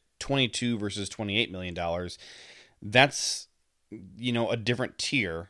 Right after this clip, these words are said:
for guys who are maybe not really in different tiers talent-wise.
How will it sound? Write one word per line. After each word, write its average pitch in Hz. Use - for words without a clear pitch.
for -
guys 117
who 107
are 95
maybe 98
not 98
really 92
in 85
different -
tiers 78
talent-wise. 67